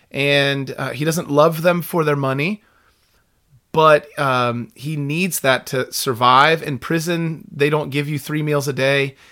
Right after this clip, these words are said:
You need people to care for you. So there's, there's a few people who have been caring for him, and they, they've sent there with resources, and, uh, he loves them deeply, but he wants them to continue to have what they need. And he just got done saying, "Listen, I'm in prison,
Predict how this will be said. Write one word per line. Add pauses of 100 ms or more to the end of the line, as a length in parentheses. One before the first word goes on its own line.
You
need
people
to
care
for
you.
So
there's, (260)
there's (120)
a
few
people
who
have
been
caring
for
him,
and
they,
they've
sent (300)
there
with
resources, (480)
and,
uh,
he
loves
them
deeply, (320)
but
he
wants
them
to
continue
to
have
what
they
need.
And
he
just
got
done
saying,
"Listen,
I'm
in
prison,